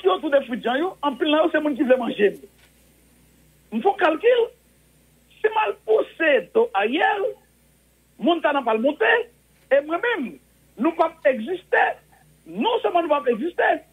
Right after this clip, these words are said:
m kapab menm ka rete nan peyi, e answit, genyen peyi an tou ki pa an danje. Paske Montana,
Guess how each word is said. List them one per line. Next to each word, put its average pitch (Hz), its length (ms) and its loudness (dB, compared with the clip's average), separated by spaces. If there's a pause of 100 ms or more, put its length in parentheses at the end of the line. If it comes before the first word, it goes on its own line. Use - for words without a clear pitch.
(120)
m 349 160 -12
kapab 330 260 0
menm 294 160 0
ka 269 120 2
rete 254 160 -2
nan 240 160 -4
peyi, 269 160 4 (160)
e 311 160 -2
answit, 277 540 0 (680)
genyen 330 480 2 (520)
peyi 330 320 4
an 311 120 -2
tou 466 260 4 (140)
ki 339 160 0
pa 294 160 2
an 262 120 -6
danje. 349 420 2 (680)
Paske 294 260 0
Montana, 320 640 -2